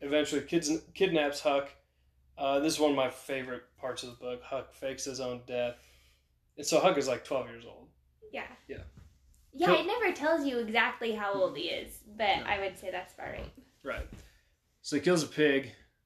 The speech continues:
Speaker 1: puts the blood all over the cabin, smashes the door with an axe, makes it look like he was murdered,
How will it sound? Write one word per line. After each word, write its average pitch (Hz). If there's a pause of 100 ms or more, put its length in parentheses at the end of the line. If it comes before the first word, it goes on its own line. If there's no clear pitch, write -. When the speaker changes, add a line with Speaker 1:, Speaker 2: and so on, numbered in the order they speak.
(680)
Speaker 1:
puts -
the 135
blood 135
all 131
over 127
the 123
cabin, 123
smashes 131
the 131
door 127
with 123
an 117
axe, 120 (300)
makes 127
it 123
look 120
like 120
he 117
was 120
murdered, 117